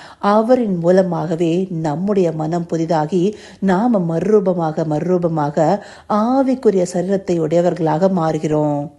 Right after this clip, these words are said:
அந்தபடியாக அவர் நம்முடைய பாவத்திற்காக மரித்திருக்கிறாங்கிறத அறிந்து கொண்டு நாம பாவத்திற்குட்படாம நம்மை காத்துக்கொள்வதற்கு ஆவியானவரையும் பெற்றுக்கொள்கிறோம். அந்த ஆவியானவர் துணை கொண்டு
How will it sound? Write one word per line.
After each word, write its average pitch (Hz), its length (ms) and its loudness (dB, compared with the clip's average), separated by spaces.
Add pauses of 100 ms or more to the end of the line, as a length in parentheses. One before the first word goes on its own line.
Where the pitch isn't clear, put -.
அந்தபடியாக 190 1000 2
அவர் 180 340 0
நம்முடைய 185 560 0
பாவத்திற்காக 202 760 0
மரித்திருக்கிறாங்கிறத 175 800 -2
அறிந்து 170 400 0
கொண்டு 160 460 0 (300)
நாம 202 680 0
பாவத்திற்குட்படாம 180 1080 -2
நம்மை 165 440 -2
காத்துக்கொள்வதற்கு 170 1000 0 (320)
ஆவியானவரையும் 190 960 0
பெற்றுக்கொள்கிறோம். 156 840 -2 (300)
அந்த 180 400 0
ஆவியானவர் 175 720 0
துணை 170 280 -2
கொண்டு 170 480 0